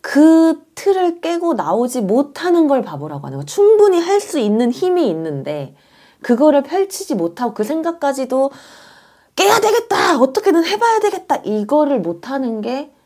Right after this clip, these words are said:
본인이야. 도구도 쓸 수 있는데 도구 쓸 생각도 없어.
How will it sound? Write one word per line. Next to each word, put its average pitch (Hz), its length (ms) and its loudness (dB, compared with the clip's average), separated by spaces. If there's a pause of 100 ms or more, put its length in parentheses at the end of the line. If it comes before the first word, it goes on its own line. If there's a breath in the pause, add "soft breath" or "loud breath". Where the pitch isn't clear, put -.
(120)
본인이야. 139 600 -10 (460 soft breath)
도구도 233 400 4
쓸 294 160 -2
수 277 180 -6
있는데 151 320 -6
도구 165 240 -6
쓸 185 160 -8
생각도 247 420 -8
없어. 143 400 -16